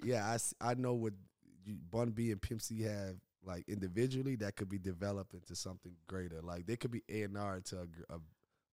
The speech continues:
a, a great, nothing's better. Coming Out Hard was like a classic, classic. That's middle school for me. So, yeah, but I still think that,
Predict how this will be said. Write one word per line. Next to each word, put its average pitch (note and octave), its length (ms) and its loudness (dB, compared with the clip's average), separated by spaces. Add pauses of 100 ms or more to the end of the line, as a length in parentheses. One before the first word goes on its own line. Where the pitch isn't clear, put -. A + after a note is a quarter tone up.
a, F2 60 -6
a F2+ 40 -4
great, F2 340 -4 (120)
nothing's A#2+ 360 -2
better. G#2 200 -2
Coming C3 240 -4
Out A2+ 120 -2
Hard A2 200 0
was G2 100 -8
like F#2 140 -8
a F#2+ 140 -18
classic, G2 380 -6 (760)
classic. G#2+ 380 -2
That's F#2+ 220 -4
middle G2 200 0
school F2+ 300 -4
for - 100 -14
me. E2+ 260 -8
So, D#2+ 360 -10 (960)
yeah, F#2+ 280 0
but F2+ 120 0
I F2+ 80 0
still G2 320 -2
think G2 320 -4
that, F2 260 -6